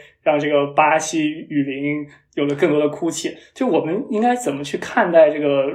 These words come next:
中国的这种营养水平增长，在这个，呃，环保之中的这样一个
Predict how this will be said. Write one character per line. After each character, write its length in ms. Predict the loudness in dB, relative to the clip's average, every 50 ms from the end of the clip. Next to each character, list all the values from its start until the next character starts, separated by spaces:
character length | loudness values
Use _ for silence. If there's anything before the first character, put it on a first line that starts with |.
| -8 -4
中 220 | -2 0 0 2
国 180 | 2 4 4 6
的 80 | 4
这 60 | 4 2
种 180 | -2 -4 -4
营 180 | -4 -4 -2 0
养 260 | 0 0 0 0 -2
水 180 | -4 -4 -4 -6
平 220 | -4 -6 -6 -4
增 240 | -2 -2 -2 -2 -2
长， 320 | -2 0 0 0 -2 -6 -4
在 220 | -2 0 0 0
这 100 | 0 -2
个， 220 | -2 -2 -4 -6 -8 -14 -20 -20 -20 _ _ _
呃， 140 | -8 -8 -8
环 320 | -8 -8 -10 -8 0 4
保 200 | 4 4 4 4
之 100 | -2 -4
中 160 | -4 -4 -4
的 80 | -4 -2
这 80 | -2 -2
样 180 | -2 -2 -4
一 60 | -6
个 260 | -4 -2 -2 -2 -4